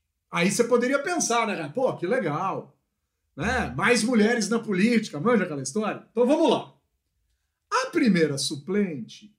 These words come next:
é a ex-esposa, né?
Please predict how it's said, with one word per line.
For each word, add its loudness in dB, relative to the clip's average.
é -6
a -4
ex-esposa, -4
né? -12